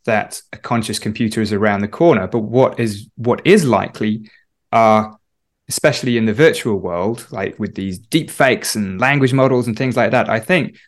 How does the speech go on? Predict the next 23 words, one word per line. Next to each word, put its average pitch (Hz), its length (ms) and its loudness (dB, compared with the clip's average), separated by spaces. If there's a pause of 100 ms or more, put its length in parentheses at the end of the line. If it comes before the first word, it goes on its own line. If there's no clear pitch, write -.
(160)
we'll 127 120 -2
be 127 100 0
faced - 380 2
with 117 100 -2
situations 135 640 2
where 104 440 0 (1400)
virtual 120 480 0
creatures 107 440 -4
might 113 260 2
be 110 180 -2
indistinguishable 110 920 0
from 98 240 -6
real 98 260 0
conscious 95 380 -6
people. - 440 -8 (680)
And 101 180 -6
that's 147 300 0
gonna 117 160 0
be 104 120 2
really 107 260 2
challenging 101 500 0
for 101 80 -10
society, 98 680 -8